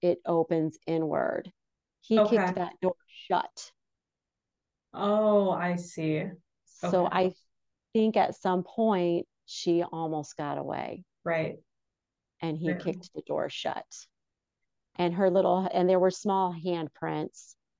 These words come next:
Speaker 1: right in front of that door too. I don't remember if it was tile or linoleum, but the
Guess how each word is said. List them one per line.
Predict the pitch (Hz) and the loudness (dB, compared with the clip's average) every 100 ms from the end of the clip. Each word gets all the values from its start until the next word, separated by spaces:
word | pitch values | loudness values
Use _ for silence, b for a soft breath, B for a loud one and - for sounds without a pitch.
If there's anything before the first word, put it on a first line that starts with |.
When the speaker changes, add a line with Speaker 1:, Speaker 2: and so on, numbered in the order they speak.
| _ - | _ -2
Speaker 1:
right | 165 - | 0 0
in | 160 | -2
front | - 156 | -2 -2
of | 165 | -2
that | 156 - | -2 -4
door | - 160 151 | -2 -2 -2
too. | - 160 151 | -2 -2 0
I | 151 | 0
don't | 165 165 | 0 0
remember | 170 165 | 0 0
if | |
it | 160 | -2
was | 165 | -4
tile | - - 170 165 165 | -6 -2 0 2 0
or | 165 | 0
linoleum, | 165 165 160 156 160 156 151 151 151 | 0 -2 -2 -2 -2 -2 -4 -4 -4
but | - 160 - - | 0 0 -2 -10
the | - | -6